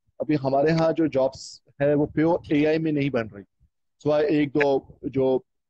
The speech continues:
Speaker 1: अ,
Speaker 2: ठीक।
Speaker 1: sectors हैं, वो कुछ pure एआई में jump कर रहे हैं। Otherwise, ज़्यादातर जो लोग हैं,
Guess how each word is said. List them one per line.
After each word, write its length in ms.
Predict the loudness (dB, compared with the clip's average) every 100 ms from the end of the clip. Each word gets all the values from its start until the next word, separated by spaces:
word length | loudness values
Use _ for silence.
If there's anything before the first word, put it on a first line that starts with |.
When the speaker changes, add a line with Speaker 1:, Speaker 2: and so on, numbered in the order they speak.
| -6
Speaker 1:
अ, 280 | -2 0 -2 -8 _ _
Speaker 2:
ठीक। 120 | -10 -6
Speaker 1:
sectors 440 | -6 -2 -2 -2
हैं, 500 | -2 -2 -4 -12 -20 -20 _ _ -4
वो 140 | -2
कुछ 160 | -2 -6
pure 340 | -2 0 2
एआई 300 | 2 2 0
में 120 | 0
jump 240 | -2 -4 -2
कर 180 | -2 0
रहे 140 | -2
हैं। 120 | -4 -10 _ _ _ -4
Otherwise, 320 | -2 0 -2
ज़्यादातर 340 | 0 -2 0
जो 140 | 0 0
लोग 280 | 2 0
हैं, 220 | 0 -2